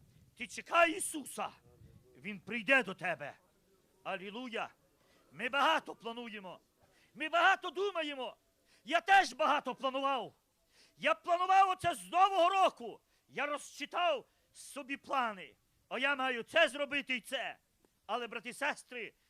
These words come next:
мої плани, не його плани. Новий рік прийшов, а я чекав його на постелі. Я не міг ходити. Мене відняло ногу, мене диск лопнув в спині. Зажав нерви,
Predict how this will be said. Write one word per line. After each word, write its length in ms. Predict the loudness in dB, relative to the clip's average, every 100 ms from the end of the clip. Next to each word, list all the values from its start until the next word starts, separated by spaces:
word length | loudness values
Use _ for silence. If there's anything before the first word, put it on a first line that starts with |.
| _ -20
мої 440 | -10 -6 -2 -4
плани, 600 | -2 0 0 0 -8 -12
не 200 | -8 -4
його 260 | -2 2 2
плани. 500 | 0 -4 -4 -6 -16 _ _ _ _ _ _ _
Новий 360 | -8 -6 -2 0
рік 260 | 0 -2 -8
прийшов, 560 | -10 -6 -6 -6 -10 _ _ _ _ _ _
а 100 | -8
я 160 | -4 -4
чекав 460 | -6 -8 0 0 0
його 360 | -2 -2 -4 -10 _ _ _
на 180 | -12 -12
постелі. 760 | -12 -16 -8 -6 -6 -8 -18 _ _ _ _ _ _ _ _
Я 180 | -6 -6
не 120 | -4
міг 220 | -2 -2 -2
ходити. 600 | -4 0 0 -2 -12 -14 _ _ _ _ _ _
Мене 280 | -8 -2 0
відняло 480 | 0 -4 -2 -2 -2
ногу, 460 | 2 2 2 -2 -10 _ _
мене 240 | -8 -6 -6
диск 420 | -6 -8 -8 -6
лопнув 440 | 0 0 -2 -12
в 60 | -12
спині. 540 | -10 -4 -4 -4 -14 _ _ _ _ _ _ -16
Зажав 520 | -6 -4 2 2 2
нерви, 520 | 6 4 4 -4 -6